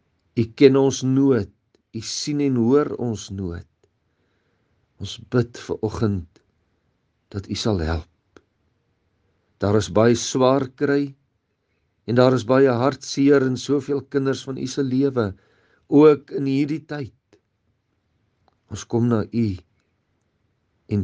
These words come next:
pleit vir genade. Gee elke kind van U die sekerheid dat ons tye in U hand is en dat U hand 'n liefdevolle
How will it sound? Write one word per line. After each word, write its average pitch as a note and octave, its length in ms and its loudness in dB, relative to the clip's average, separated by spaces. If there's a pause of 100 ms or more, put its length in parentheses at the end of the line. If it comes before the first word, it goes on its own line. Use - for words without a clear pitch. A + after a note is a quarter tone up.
(140)
pleit B2 420 2
vir B2+ 260 -10
genade. F2 760 -6 (1160)
Gee B2+ 300 0
elke C#3+ 560 2
kind D3 320 -8
van C3+ 160 -10
U C#3+ 80 -8
die C#3+ 160 -12
sekerheid E2 720 -10 (1200)
dat F#2 160 -4
ons C#3 300 2 (100)
tye C#3+ 320 4
in D3 160 -4
U C#3+ 140 -6 (100)
hand C#3+ 320 -10
is - 160 -14 (1400)
en F2 80 -6
dat G#2 320 0
U E3+ 160 2
hand G#2+ 520 0
'n F2 320 -8
liefdevolle F#2 840 -6